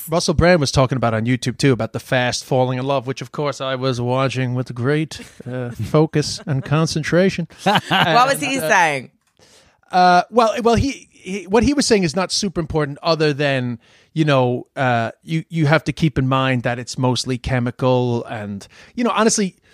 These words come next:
Speaker 3: Yeah.
Speaker 1: you know, it, but, but the love bombing thing is very interesting because,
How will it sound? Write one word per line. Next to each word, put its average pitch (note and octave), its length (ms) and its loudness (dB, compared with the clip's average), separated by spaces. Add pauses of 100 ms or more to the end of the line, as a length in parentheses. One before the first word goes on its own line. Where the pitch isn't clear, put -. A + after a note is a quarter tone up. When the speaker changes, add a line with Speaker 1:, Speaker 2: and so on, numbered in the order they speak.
(140)
Speaker 3:
Yeah. D3 380 0 (260)
Speaker 1:
you F3+ 320 -4
know, E3+ 160 2
it, F#3 180 -8 (480)
but, F3 380 0
but F3+ 160 -4 (160)
the F3+ 100 2
love F3 420 2
bombing C3 460 2
thing A#2 420 -2 (120)
is C3 140 -6
very D#3 240 2
interesting C#3+ 420 -2
because, B2 580 -4